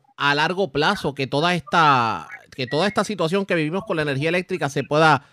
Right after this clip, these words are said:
de alguna manera resolver y lo que tiene que ver con la inversión de todos esos millones de dólares que se prometieron para la red eléctrica de Puerto Rico.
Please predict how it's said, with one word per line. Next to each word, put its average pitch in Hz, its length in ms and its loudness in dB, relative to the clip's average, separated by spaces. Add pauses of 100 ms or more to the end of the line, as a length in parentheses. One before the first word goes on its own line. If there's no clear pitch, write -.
(300)
de 143 80 -2
alguna 156 300 4
manera 156 600 4
resolver 143 680 2
y 190 120 2
lo 156 100 6
que 143 100 0
tiene 143 200 -2
que 214 80 2
ver 190 160 4
con 247 100 2
la 208 60 4
inversión 151 420 0
de 220 120 0
todos 208 280 2
esos 220 220 2
millones 196 340 4
de 196 80 4
dólares 214 260 6
que 202 120 -2
se 170 100 4
prometieron 160 640 4 (480)
para 170 240 6
la 143 120 6
red 160 220 2
eléctrica 165 480 2
de 143 100 4
Puerto 127 360 2
Rico. 165 460 2